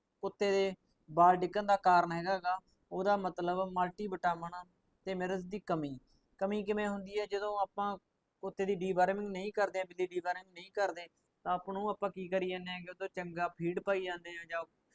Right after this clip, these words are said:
ਆਪਾਂ ਕੋਈ ਰੋਟੀ ਦੇ ਵਿੱਚ ਇਹ ਜਿਹੇ ਰੋਟੀਆਂ ਚੂਰ ਕੇ ਪਾਈ ਜਾਂਦੇ ਹਾਂ,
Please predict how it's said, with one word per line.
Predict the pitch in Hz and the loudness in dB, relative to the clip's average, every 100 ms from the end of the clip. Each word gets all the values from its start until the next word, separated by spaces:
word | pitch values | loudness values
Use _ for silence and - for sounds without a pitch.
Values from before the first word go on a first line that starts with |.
| _ _ - | _ _ -10
ਆਪਾਂ | 165 180 180 | -4 -2 -2
ਕੋਈ | 175 175 | -2 -2
ਰੋਟੀ | 170 - 202 | -4 -4 -2
ਦੇ | 190 | 0
ਵਿੱਚ | 185 180 | 0 -2
ਇਹ | 175 | -4
ਜਿਹੇ | 170 | -4
ਰੋਟੀਆਂ | 165 165 - 175 | -8 -10 -10 -10
ਚੂਰ | 170 170 160 | -4 -4 -4
ਕੇ | 170 | -8
ਪਾਈ | 165 170 165 | -4 -2 0
ਜਾਂਦੇ | 165 165 | -2 -2
ਹਾਂ, | 165 | -4